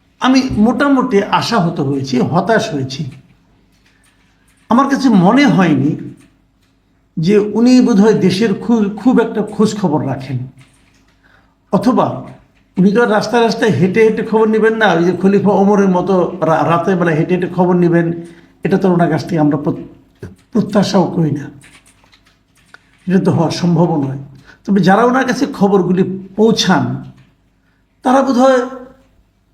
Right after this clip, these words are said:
প্রচুর সেন্সর করে পৌঁছান। তারা বোধহয় ওনাকে বলেন না যে দেশে আসলে কি হচ্ছে। এবং প্রধান উপদেষ্টা হওয়ার কারণে উনি মনে হয় আলাদা একটা জগতে চলে গেছেন, যে জগতে এবং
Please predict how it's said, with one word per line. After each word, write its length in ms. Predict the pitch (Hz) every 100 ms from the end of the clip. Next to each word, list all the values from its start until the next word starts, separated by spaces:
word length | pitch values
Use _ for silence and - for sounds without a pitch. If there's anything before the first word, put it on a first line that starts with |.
| _ _
প্রচুর 280 | 285 285 285
সেন্সর 580 | 143 202 226 - 269 -
করে 180 | 190
পৌঁছান। 460 | 135 139 131 151 120 - _ _ _ _ _ _ _ _ _ _ _ -
তারা 140 | 247
বোধহয় 220 | 262 269
ওনাকে 240 | 269 269 247
বলেন 400 | 156 165 214 240
না 340 | 175 131 - - -
যে 80 |
দেশে 320 | 165 190 190 -
আসলে 400 | 180 - 240 -
কি 180 | -
হচ্ছে। 380 | 123 131 - - - _ _ _ _ _ _ _ _ _ _ _ _
এবং 280 | 202 233 220 - - _
প্রধান 260 | 208 202 247
উপদেষ্টা 480 | 240 220 240 247 190
হওয়ার 360 | 135 180 214 220
কারণে 380 | 160 135 139 180 - - _ _ -
উনি 100 | 240
মনে 200 | 240 240
হয় 100 | 254
আলাদা 580 | 254 - 185 226 226
একটা 240 | 240 240 226
জগতে 440 | 143 180 185 214
চলে 240 | - 156 147
গেছেন, 400 | 135 - 180 180 - - - -
যে 220 | 165 214
জগতে 400 | 196 196 214 226
এবং 160 | 220